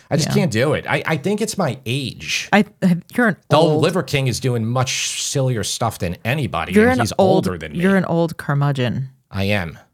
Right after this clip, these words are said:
Speaker 2: Grumpy
Speaker 1: I gotta, I gotta
Speaker 2: old
Speaker 1: talk to
Speaker 2: men.
Speaker 1: Liver King.
Speaker 2: Yeah.
Speaker 1: How do I get young like you, sir? Let's move on to the next one.
Speaker 2: Okay. The next one is restaurant service charges. So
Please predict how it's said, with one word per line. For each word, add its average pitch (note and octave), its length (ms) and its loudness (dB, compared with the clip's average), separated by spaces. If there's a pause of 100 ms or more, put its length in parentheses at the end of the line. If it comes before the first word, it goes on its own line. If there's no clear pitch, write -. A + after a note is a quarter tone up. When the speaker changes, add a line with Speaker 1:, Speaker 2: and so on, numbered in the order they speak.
(240)
Speaker 2:
Grumpy D3+ 340 4
Speaker 1:
I D3 40 2
gotta, D#3+ 40 2
I - 40 0
gotta G#3+ 160 4
Speaker 2:
old C3+ 60 0
Speaker 1:
talk C#3+ 300 2
to B2+ 60 2
Speaker 2:
men. C3+ 100 0
Speaker 1:
Liver E3+ 240 0
King. - 380 -16 (240)
Speaker 2:
Yeah. C#3 220 0 (640)
Speaker 1:
How B2+ 140 -2
do E3+ 60 4
I F3 60 2
get C3+ 220 -2
young B2+ 320 0
like F#2+ 260 -4
you, A#2 200 -2 (220)
sir? G2+ 300 -4 (1300)
Let's A#2 160 -4
move A#2 160 4
on F2 220 0
to - 180 -8
the F2+ 100 0
next G2+ 360 -4
one. - 180 -8 (480)
Speaker 2:
Okay. F#3 320 0 (300)
The G3+ 80 2
next A#3 240 0
one C#4+ 180 -2 (160)
is F#3+ 260 0 (140)
restaurant A#3 920 0
service G#3 600 0
charges. - 800 -4 (280)
So F#3+ 420 2